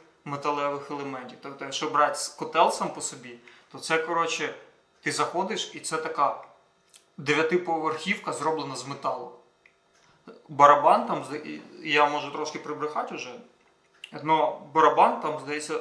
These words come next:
з двадцяти, е, сантиметрового металу, бо там дуже високий тиск. Ну, і, тобто, ці всі речі, вони,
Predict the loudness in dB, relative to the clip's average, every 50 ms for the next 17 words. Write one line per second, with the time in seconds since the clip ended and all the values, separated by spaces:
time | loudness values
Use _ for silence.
0 | -6 -8 -14 -18 -18 -16 -12 -10 -10 -10 -6 -2 0 2 2 2 0 -4 -4 -2
1 | -2 -2 -2 -2 -2 -4 -4 -4 -6 -6 -8 -10 -12 -16 -12 -8 -6 -4 -4 -4
2 | -4 -6 -6 -6 -6 -2 0 0 2 2 0 -4 -6 -6 -4 -4 -4 -4 -6 -10
3 | -14 -12 -10 -10 -10 -8 -10 -12 -14 -14 -14 -14 -14 -14 -14 -16 -20 -20 -20 -20
4 | -20 -20 -20 -20 -20 _ _ _ _ _ _ -20 -20 -20 -20 -20 -20 _ _ _
5 | _ _ _ -20 _ _ _ _ _ -20 -20 -20 _ _ -20 _ _ _ -10 -6
6 | -4 -4 -4 -4 -6 -6 -6 -4 -4 -4 -6 -6 -4 -2 -2 0 0 0 0 0
7 | 0 0 -4 -10 -18 -20 -14 -6 -4 -2 -2 0 -2 -2 2 4 6 8 8 8
8 | 8 6 2 -2 -2 -4 -6 -8 -12 -18 -20 _ _ _ _ _ _ _ _ _
9 | _ _ _ _ _ _ _ -8 -2 0 2 2 2 2 0 -2 -2